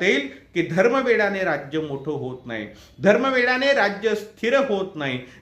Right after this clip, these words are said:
धर्मवेडाने राज्याचा विकास, विस्तार होत नाही.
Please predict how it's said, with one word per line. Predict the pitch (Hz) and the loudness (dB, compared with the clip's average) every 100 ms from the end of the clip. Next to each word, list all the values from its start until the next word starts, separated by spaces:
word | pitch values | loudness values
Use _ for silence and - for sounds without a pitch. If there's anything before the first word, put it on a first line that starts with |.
| 123 | -4
धर्मवेडाने | 156 220 226 190 175 175 170 196 | -2 -2 -2 -2 -2 -2 -2 -2
राज्याचा | 196 120 123 147 151 151 196 226 233 | -2 -4 -6 -4 -4 -2 -2 0 -2
विकास, | 139 120 - 170 151 - - | -4 -8 -6 -4 -2 -4 -8
विस्तार | 120 123 - - 165 156 139 | -8 -8 -12 -6 -4 -2 -4
होत | 117 - 160 247 - | -8 0 2 2 0
नाही. | 156 113 143 208 | -8 -8 -4 -4